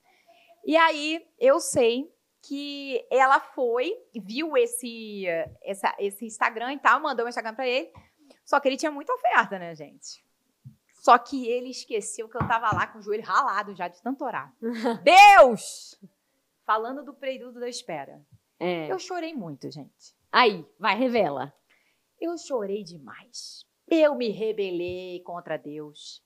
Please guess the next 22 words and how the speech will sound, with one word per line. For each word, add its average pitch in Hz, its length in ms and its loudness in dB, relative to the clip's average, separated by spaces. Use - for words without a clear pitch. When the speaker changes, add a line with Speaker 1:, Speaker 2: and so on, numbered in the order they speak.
Speaker 1:
"Deus, 508 800 6
o 415 40 -2
Senhor 480 300 -2
esqueceu 480 580 -4
de 480 160 -12
mim." 508 880 -6
Quem 196 140 -12
tá 220 120 -4
com 220 160 -12
fone 226 240 -12
aí 262 80 -10
tá 370 140 -8
frito, 254 440 -2
hein? 175 260 -6
Speaker 2:
É. 196 40 -8
Speaker 1:
Entendeu, 180 240 0
né? 240 280 2
Né, 196 260 -6
meu 208 140 -6
Deus 151 180 -6
do 151 80 -18
céu. 143 320 -10